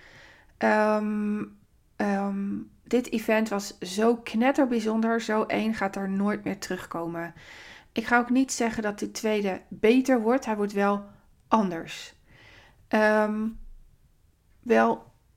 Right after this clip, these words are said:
net zo intiem. Ik wil net zo intieme sfeer. Een kaartje koop je via de link die ik je zo even in de show notes ga geven, want ik weet hem even niet uit mijn hoofd. Volgens mij is die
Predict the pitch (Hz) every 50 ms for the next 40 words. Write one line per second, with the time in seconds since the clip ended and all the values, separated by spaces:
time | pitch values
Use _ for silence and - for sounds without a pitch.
0 | _ _ - 208 220 220 247 269 269 - - 254 240 226 226 226 226 - 214 208
1 | 202 208 - 220 196 180 180 190 - - 220 220 220 220 214 208 208 208 220 247
2 | 262 254 - - 240 233 226 233 220 202 202 214 208 202 196 202 - - - 196
3 | 190 - - 202 - _ _ _ _ _ - - - - - - _ _ _ -
4 | 226 226 269 277 285 311 302 - 254 - 262 262 262 262 - 262 247 240 240 240
5 | - - - - 254 254 240 240 226 226 247 262 262 254 - 247 233 226 226 233
6 | 220 - 240 233 233 - 226 226 233 240 233 - 220 220 208 208 - 262 262 262
7 | 262 240 226 220 - - 214 202 - - 233 233 226 220 214 208 208 214 214 220
8 | 214 208 - 214 208 208 214 202 208 196 185 190 190 190 214 247 285 - - -
9 | - - - - - - - - - - - - 226 226 226 226 226 233 226 220
10 | - - 214 214 208 202 - - -